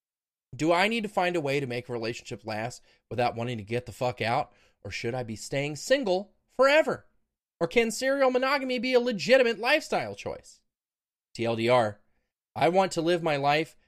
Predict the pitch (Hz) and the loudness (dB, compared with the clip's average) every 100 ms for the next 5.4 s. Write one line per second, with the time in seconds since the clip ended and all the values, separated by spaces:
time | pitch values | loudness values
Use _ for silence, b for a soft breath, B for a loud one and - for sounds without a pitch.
0 | _ 113 120 - 170 175 160 131 - 165 | _ -10 -8 -2 2 2 0 -4 -4 -2
1 | 202 - 180 185 170 143 147 - - 160 | 0 2 0 0 -4 -2 -4 -6 -4 -2
2 | 208 214 190 - 170 170 170 160 139 151 | 0 4 4 2 -2 0 0 0 0 0
3 | 175 131 - 98 - - _ _ _ _ | 0 -4 -6 -4 -6 -12 _ _ _ _
4 | - 165 247 262 247 240 214 - - 160 | -4 0 2 2 2 0 -2 -8 -4 0
5 | 170 214 240 262 | 2 2 0 -4